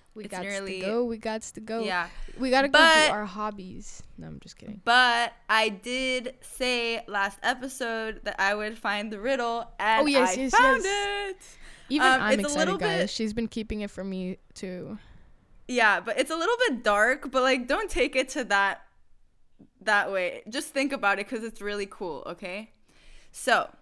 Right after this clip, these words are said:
Speaker 2: a prisoner has
Speaker 1: Just
Speaker 2: to
Speaker 1: tell them
Speaker 2: go
Speaker 1: the name of it first. When I heard the name, I was like, "Jesus needs sun. This is supposed to be enlight-, enlightening, this episode."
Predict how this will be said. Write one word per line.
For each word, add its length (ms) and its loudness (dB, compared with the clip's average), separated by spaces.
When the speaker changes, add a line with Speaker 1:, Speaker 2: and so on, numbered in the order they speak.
Speaker 2:
a 80 0
prisoner 460 -2
has 100 -2
Speaker 1:
Just 240 4
Speaker 2:
to 40 4
Speaker 1:
tell 160 8
them 120 0
Speaker 2:
go 60 0
Speaker 1:
the 60 4
name 420 2
of 120 0
it 120 0
first. 320 -4
When 140 -4
I 140 2
heard 160 0
the 60 -4
name, 240 -2
I 60 -2
was 100 -6
like, 200 -8
"Jesus 420 -12
needs 240 -10
sun. 280 -10
This 140 -12
is 120 -10
supposed 360 -12
to 60 -20
be 120 -10
enlight-, 380 -8
enlightening, 680 -8
this 180 -12
episode." 580 -18